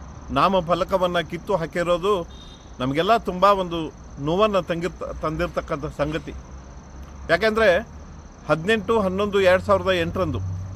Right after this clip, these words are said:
ಆಗಿನ ಒಂದು ಪುರಸಭೆಯ ಸಾಮಾನ್ಯ ಸಭೆಯಲ್ಲಿ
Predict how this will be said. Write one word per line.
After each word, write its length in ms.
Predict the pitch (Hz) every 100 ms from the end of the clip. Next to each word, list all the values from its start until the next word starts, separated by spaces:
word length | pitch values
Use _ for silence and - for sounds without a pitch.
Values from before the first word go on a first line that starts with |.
| - - - - - - - - - - - - - -
ಆಗಿನ 300 | 139 190 214
ಒಂದು 240 | 214 202 190
ಪುರಸಭೆಯ 520 | 190 180 233 220 202
ಸಾಮಾನ್ಯ 440 | 185 175 214 214
ಸಭೆಯಲ್ಲಿ 460 | - 170 185 165